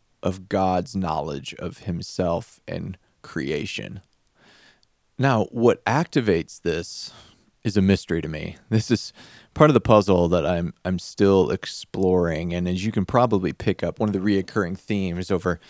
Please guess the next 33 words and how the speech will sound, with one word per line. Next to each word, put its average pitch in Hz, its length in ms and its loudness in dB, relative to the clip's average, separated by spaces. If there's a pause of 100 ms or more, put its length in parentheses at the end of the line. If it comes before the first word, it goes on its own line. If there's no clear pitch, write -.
(340)
many 113 220 4
of 92 40 0
the 98 100 2
last 92 380 -2
few 95 300 -2
episodes 85 960 -2 (100)
and 87 180 -8
conversations 90 720 -4
I've 78 80 -6
been 78 120 -8
having 98 400 0
with 90 200 -8
people 90 400 -6
is, - 180 -8 (720)
is 107 100 -2
trying 147 300 4
to - 160 2
understand 101 1160 2
the 87 120 -4
relation 95 720 0
again 87 400 -4
between 85 720 -4 (160)
our - 220 -8 (200)
knowledge 110 540 4
of 98 180 -2
God 87 460 0
and 85 420 -8 (240)
transcendent 101 1040 0
experiences, 90 1120 -4
experiences 117 840 0
that - 160 -4
seem 107 260 -2
to 92 180 0